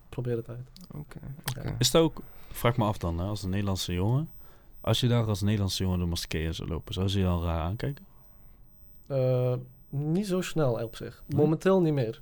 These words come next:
Speaker 1: Vroeger
Speaker 3: Oké.
Speaker 1: denk ik wel,
Speaker 3: Ja.
Speaker 1: maar, ehm, mijn oom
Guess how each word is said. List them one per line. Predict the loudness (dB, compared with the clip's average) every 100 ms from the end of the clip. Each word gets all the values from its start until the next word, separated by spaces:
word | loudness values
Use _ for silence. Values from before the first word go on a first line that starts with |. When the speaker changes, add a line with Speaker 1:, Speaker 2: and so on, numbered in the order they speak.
| -12
Speaker 1:
Vroeger | 2 2 4
Speaker 3:
Oké. | 2
Speaker 1:
denk | 2
ik | -2
wel, | -2 -2 2
Speaker 3:
Ja. |
Speaker 1:
maar, | 2 2 -2 -18 -20 -20 -20 2
ehm, | 6 8 6 2 -4 -14 -20 -20 -20 -10
mijn | 0 4 4 2 -4 0
oom | 6 6 6